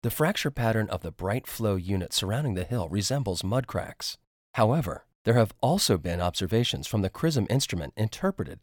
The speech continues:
as high-temperature minerals, suggesting actual volcanism, although not necessarily at this location. Fine layers in the hill are consistent with either volcanism or mudflows.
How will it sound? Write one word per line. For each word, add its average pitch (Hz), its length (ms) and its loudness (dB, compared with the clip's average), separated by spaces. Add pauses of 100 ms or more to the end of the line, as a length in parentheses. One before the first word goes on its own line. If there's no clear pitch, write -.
as 95 160 -2
high-temperature 143 680 -2
minerals, 113 540 0 (160)
suggesting 107 760 0 (100)
actual 120 380 2
volcanism, 117 600 0 (340)
although 120 240 6
not 143 240 4
necessarily 120 600 2
at - 120 -6
this 104 180 2
location. 98 500 0 (440)
Fine 165 320 6
layers 131 320 4
in 95 80 2
the 90 80 0
hill 90 280 2
are 90 120 -2
consistent - 580 -2
with 87 160 -4
either 90 240 -2
volcanism 143 680 0
or 147 160 0
mudflows. 123 600 -2